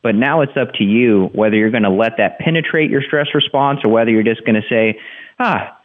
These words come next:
it is what it is. I'm free." And, and that doesn't mean that you're denying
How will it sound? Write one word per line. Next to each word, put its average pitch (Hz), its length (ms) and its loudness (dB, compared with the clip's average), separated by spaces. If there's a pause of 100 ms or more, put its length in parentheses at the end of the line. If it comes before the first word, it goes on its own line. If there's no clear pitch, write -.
(640)
it 202 120 -2
is 214 160 2
what 202 140 2
it 143 100 0
is. 87 220 2 (580)
I'm 151 320 -2
free." 90 340 -2 (640)
And, 123 220 2
and 147 100 0
that 160 120 0
doesn't 233 300 0
mean 143 540 2
that 113 480 -2 (520)
you're 120 180 -2
denying 113 880 0